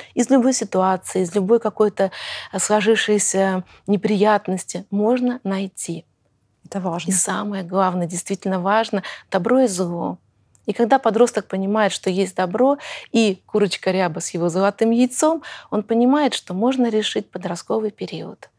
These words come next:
Speaker 1: Ну а взрослые, конечно, решают свои уже личностные вопросы,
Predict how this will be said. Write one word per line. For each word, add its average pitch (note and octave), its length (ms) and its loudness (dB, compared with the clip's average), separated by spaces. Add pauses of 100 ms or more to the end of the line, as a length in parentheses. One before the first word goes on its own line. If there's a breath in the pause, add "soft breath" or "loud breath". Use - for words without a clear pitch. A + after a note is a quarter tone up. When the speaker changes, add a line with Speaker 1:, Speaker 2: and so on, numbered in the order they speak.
(360 loud breath)
Speaker 1:
Ну B3 180 4
а B3+ 100 4
взрослые, G3 640 0
конечно, G3 480 -4
решают G#3+ 420 -2
свои F#3+ 300 -2
уже G3+ 240 -2 (240 loud breath)
личностные F#3+ 600 -4
вопросы, E3 640 -8